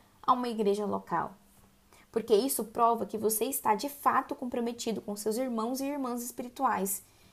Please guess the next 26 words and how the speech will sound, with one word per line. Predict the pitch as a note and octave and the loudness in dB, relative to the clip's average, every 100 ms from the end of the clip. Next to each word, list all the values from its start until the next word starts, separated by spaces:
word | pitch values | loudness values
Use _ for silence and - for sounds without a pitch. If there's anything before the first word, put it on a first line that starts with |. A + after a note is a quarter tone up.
| _ | _
não | - C5+ | -2 0
somente | C#5 G4 C#4 C#4 | 2 0 0 -4
de | C#4 | -4
forma | - A#3+ A3+ | 2 2 2
teórica. | A3 F3+ E3 - - _ _ _ _ _ - - _ | 0 0 0 -6 -16 _ _ _ _ _ -20 -20 _
Deus | G#3 A3 F#3+ G3 - _ _ _ | 4 4 4 -2 -10 _ _ _
quer | - G#3 | -2 -2
que | G#3+ | -4
você | A3+ A3 B3 - - | -2 -2 -2 -6 -4
ame | A#3 B3+ A3 | -2 -2 -2
pessoas | G#3+ G#3 A3+ G3 F#3 - - | -2 0 2 2 2 -4 -2
reais | B3+ G3+ F3 - - - - _ - | 0 2 0 0 -4 -4 -8 _ -8
e | B3 | -4
não | A#3 B3+ D#4 | -2 -4 -4
pessoas | A#3 - F#3 F#3+ | -4 -2 -2 -2
ideais. | F3+ E3+ D#3+ - - - - _ - - - - | -4 -4 -4 -8 -10 -12 -12 _ -20 -20 -18 -6
Você | A3 C4 | -2 0
pode | C4 B3 | 0 0
passar | C4 C4 C4+ | -2 -2 -2
a | |
vida | C4 D4+ G4 | 0 -2 -2
inteira | B4 - C4+ C#4 | -6 -2 0 0
buscando | A3 B3 - - A#3 A3+ | 0 -2 -4 -4 -2 0
a | |
igreja | A3 G#3+ A3 | 2 2 2
perfeita, | A3 C4 F#4 - G#3 G#3 F#3 | -2 -2 0 2 2 2 -10